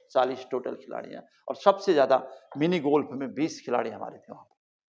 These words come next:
चलिए आगे बढ़ते हैं, कैसे क्या रहा। अच्छा, कुछ खास point यहाँ पर note out हो रखा है, उसको भी एक बार नजर मारेंगे हम। राष्ट्रीय खेलों में पहली बार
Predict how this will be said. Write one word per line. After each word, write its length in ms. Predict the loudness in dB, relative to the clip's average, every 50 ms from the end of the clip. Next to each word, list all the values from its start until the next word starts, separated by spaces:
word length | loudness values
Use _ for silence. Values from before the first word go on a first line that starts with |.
| _ _ _ _ _ _ _ _ _ _ _ _ _ _ _ _ _ _ 4
चलिए 420 | 4 4 4 0 -4 -8 -12 -8 -4
आगे 200 | -2 0 2 2 2
बढ़ते 240 | 2 0 -2 -6
हैं, 140 | -10 -12 -14 -16 -18 _ _ _ -2
कैसे 280 | 0 0 0 0 -4 -6 -6 -10 -16 -20 _ _ _ _ -2 6
क्या 100 | 8 8 10
रहा। 200 | 8 6 2 -2 -4 -6 -12 -20 _ _ _ _ _ _ -20 -20 -20 _ _ _ _ _ _ _ _ _ _ _ _ _ _ _ _ _ _ _ _ _ _ -20 -20 -20 _ _ _ _ _ _ _ _ _ _ _ _ _ _ _ _ _ _ _ _ _ _ _ _ _
अच्छा, 160 | -2 0 0 0 0 -2 -10 -18 -20 -20 _ _ -2
कुछ 140 | -2 -2 4
खास 300 | 8 8 8 8 8 4
point 240 | 2 0 2 2 2
यहाँ 120 | 2 2
पर 100 | 2 0 0
note 220 | 0 0 2 4
out 160 | 4 4 4
हो 120 | 2 -2 -6
रखा 180 | -6 -6 -8
है, 60 | -10 -10
उसको 280 | -10 -12 -10 -8 -8 -6
भी 140 | -4 -4
एक 80 | -4 0
बार 340 | 0 0 0 0 -4 -12 -12 -12
नजर 260 | -4 -2 0 0 0
मारेंगे 320 | 0 -4 -4 -6 -8 -12
हम। 180 | -12 -14 -16 -18 _ _ _ _ _ _ _ _ 4
राष्ट्रीय 440 | 8 8 8 8 6 4 -4 -10 -2
खेलों 220 | 0 0 0 0
में 160 | -2 -4 0 2
पहली 280 | 2 2 4 2 4
बार 320 | 4 4 4 2 0 -4